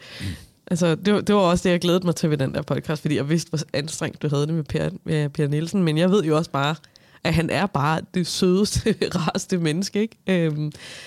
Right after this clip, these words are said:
og, øh, og, og det er jo lidt, altså, det er jo også lidt eksemplificeringen på det, som vi prøver. Nu bliver det sådan en virkelig evaluering for åben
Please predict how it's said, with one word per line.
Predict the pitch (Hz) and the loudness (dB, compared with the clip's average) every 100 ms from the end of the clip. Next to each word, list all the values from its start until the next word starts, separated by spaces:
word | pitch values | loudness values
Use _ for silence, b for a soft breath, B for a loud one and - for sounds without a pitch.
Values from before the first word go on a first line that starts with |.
| B B | B B
og, | 175 165 156 151 | -2 0 2 2
øh, | 143 147 - | 2 0 0
og, | 139 - | -2 -2
og | 170 | 0
det | |
er | 208 | 2
jo | 208 | 4
lidt, | 214 - - B B | 2 0 -12 B B
altså, | 180 220 | -2 2
det | |
er | 196 | 2
jo | |
også | 208 190 | 2 2
lidt | 226 226 - - - | 2 2 0 -8 -4
eksemplificeringen | 196 196 180 190 170 175 170 123 185 | 0 0 2 2 2 0 0 0 2
på | 175 | 2
det, | 180 180 175 | 2 2 4
som | 175 | 4
vi | 175 | 2
prøver. | - 156 156 | 4 4 4
Nu | 165 | 4
bliver | 160 135 | 2 2
det | 151 | 0
sådan | 131 | 0
en | 143 | 0
virkelig | 151 190 165 - | 2 2 4 4
evaluering | 147 151 143 156 | 4 4 4 2
for | 160 | 2
åben | 139 139 | 2 2